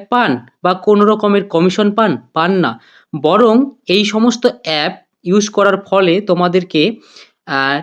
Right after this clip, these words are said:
ট্যাক্স দিয়ে কাজ করতে হয়। অর্থাৎ কোনো রিচার্জ, দুশো নিরানব্বই টাকার যদি কোনো রিচার্জ করেন, সেক্ষেত্রে আপনাকে সেখানে আরও দুই টাকা বা তিন টাকা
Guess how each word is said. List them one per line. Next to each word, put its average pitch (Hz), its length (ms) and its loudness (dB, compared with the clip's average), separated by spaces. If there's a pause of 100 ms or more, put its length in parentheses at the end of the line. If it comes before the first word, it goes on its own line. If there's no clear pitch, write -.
(140)
ট্যাক্স 220 380 -2
দিয়ে 180 260 2
কাজ 160 260 -2
করতে 131 280 -4
হয়। 113 260 -4 (120)
অর্থাৎ 190 460 -2 (440)
কোনো 247 300 4
রিচার্জ, 208 600 0
দুশো 175 260 0
নিরানব্বই 208 480 2
টাকার 226 280 0
যদি 214 160 -2
কোনো 202 240 2
রিচার্জ 160 480 -2
করেন, 156 340 -2 (200)
সেক্ষেত্রে 214 680 0 (600)
আপনাকে 214 520 0
সেখানে 202 580 -2
আরও 160 480 0 (180)
দুই 170 240 0
টাকা 226 440 0
বা 185 120 2
তিন 190 320 -2
টাকা 175 280 0